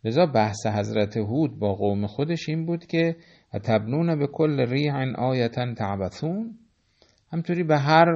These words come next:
ارتفاع و بلندی که می‌رسید، یه ساختمونی می‌سازید بدون اینکه بهش احتیاج داشته باشید، بدون هدف، بدون برنامه.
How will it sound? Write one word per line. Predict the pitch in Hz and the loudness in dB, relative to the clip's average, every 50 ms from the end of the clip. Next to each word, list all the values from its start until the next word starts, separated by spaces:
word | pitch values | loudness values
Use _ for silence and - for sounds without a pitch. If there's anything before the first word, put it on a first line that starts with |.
| 147 - - - - | 0 -4 -12 -10 -4
ارتفاع | - 135 131 131 - 143 127 - 151 156 156 156 | -2 -2 -2 -2 -4 -4 0 2 4 6 6 4
و | 143 | 4
بلندی | 135 131 127 123 123 127 123 123 147 156 | 4 4 4 4 2 2 0 0 -2 -4
که | 143 147 135 | -4 -4 -4
می‌رسید، | 120 120 120 117 117 113 113 - 175 180 165 135 104 101 - - _ - _ _ _ - | -4 -2 -2 0 0 -2 -2 -2 -2 -2 0 -2 -4 -6 -12 -20 _ -20 _ _ _ -2
یه | 170 | -2
ساختمونی | 165 170 170 139 - - - 139 139 151 156 160 156 143 | 2 4 4 4 2 0 -4 -2 -2 0 2 2 2 0
می‌سازید | 143 151 151 - - 143 135 135 135 135 127 127 | 0 -2 -2 -2 -2 -2 -2 -2 -4 -6 -6 -4
بدون | 127 131 131 135 127 127 123 | -6 -6 -4 -4 -4 -4 -4
اینکه | 123 127 123 123 131 117 | -4 -4 -4 -6 -6 -4
بهش | 110 104 107 117 131 127 - | -4 -2 -2 -2 -4 -6 -6
احتیاج | 98 98 95 - - 104 127 170 208 220 214 | -6 -6 -6 -6 -4 -4 -2 -2 -4 -4 -6
داشته | 180 170 165 - - 165 | -8 -10 -10 -8 -8 -6
باشید، | 160 160 156 - - 160 156 160 - _ _ _ _ _ _ _ _ _ - | -6 -6 -6 -8 -10 -12 -12 -12 -14 _ _ _ _ _ _ _ _ _ -8
بدون | 117 131 165 190 180 180 | -6 -4 -2 -2 0 0
هدف، | 170 160 160 156 151 156 151 151 147 143 - - | 0 0 0 -2 -2 -2 -2 -2 -2 -4 -6 -6
بدون | 104 110 143 156 165 165 160 | -6 -4 -4 -2 -2 -2 -2
برنامه. | 147 147 143 139 139 139 135 135 131 135 131 127 131 | 0 0 -2 -2 -2 -4 -6 -6 -6 -6 -8 -8 -10